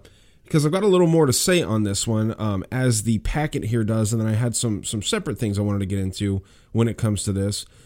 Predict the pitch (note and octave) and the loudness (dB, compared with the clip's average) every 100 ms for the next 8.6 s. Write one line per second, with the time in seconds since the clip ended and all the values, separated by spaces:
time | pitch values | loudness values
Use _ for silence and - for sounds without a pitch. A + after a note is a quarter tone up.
0 | _ _ C3+ D3 D3 C#3+ C#3+ C3+ B2+ A#2+ | _ _ -2 2 2 2 2 0 0 0
1 | A2+ C3 A3+ B3 - B2+ B2 - D#3+ D#3+ | 0 0 2 0 0 0 -2 -2 0 2
2 | D#3 D#3 B2 - D3 D3 A#2+ - D#3 C#3+ | 2 2 -4 -2 0 0 0 0 -2 0
3 | D#3+ - B2+ A#2 G#2 A#2+ C3+ C3+ C3 A#2+ | 0 0 0 -2 0 0 -2 0 2 2
4 | G2+ - C#3 C3+ G2+ G#2 - E3+ D3+ C3+ | 0 -2 0 0 -2 -4 -2 0 2 2
5 | B2 A#2+ - - _ _ C#3 E3 D#3+ C#3+ | 2 2 -4 -18 _ _ -2 0 0 0
6 | - C#3+ D3 D3+ D#3 D#3 - B2+ B2+ B2+ | -2 0 2 0 0 -2 -2 0 0 -2
7 | - _ _ - A#2+ A2+ - - - - | -10 _ _ -6 -4 -4 -6 -20 -12 -4
8 | - F3+ - F#3 F#3 F#3+ | 0 0 0 0 0 -4